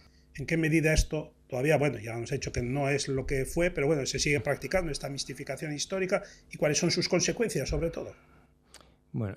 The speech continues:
Speaker 2: es cierto que todos los países recurrieron, antes o después, a mitos y leyendas, bien de la antigüedad o del medievo,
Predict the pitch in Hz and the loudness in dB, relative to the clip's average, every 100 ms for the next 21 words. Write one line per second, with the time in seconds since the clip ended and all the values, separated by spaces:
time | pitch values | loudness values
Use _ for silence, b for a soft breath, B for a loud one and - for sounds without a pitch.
0 | - 147 117 165 160 131 - 139 120 101 | -2 -2 -2 0 2 2 0 0 0 2
1 | 151 175 156 113 - - 90 117 117 - | 4 4 4 2 -2 -2 0 2 0 0
2 | 101 - 113 104 82 95 - 117 120 104 | -2 -2 -4 -4 -2 -2 4 6 8 6
3 | 98 110 - - _ - 117 98 87 92 | 0 -2 -8 -18 _ -6 -4 -2 -4 -4
4 | 80 85 - 101 104 101 - 73 82 123 | -4 -8 0 2 4 0 -6 -8 2 4
5 | 120 - 120 - 139 82 85 117 113 104 | 4 4 4 4 -2 -4 0 2 4 4
6 | 107 113 - B B B - 110 113 107 | 2 0 -4 B B B -10 -4 0 0
7 | 95 87 85 85 92 82 87 107 120 117 | 0 -2 -2 -4 -6 -4 -2 2 4 2
8 | 113 98 87 85 85 80 82 73 - | 2 -2 -2 -4 -6 -8 -8 -8 -12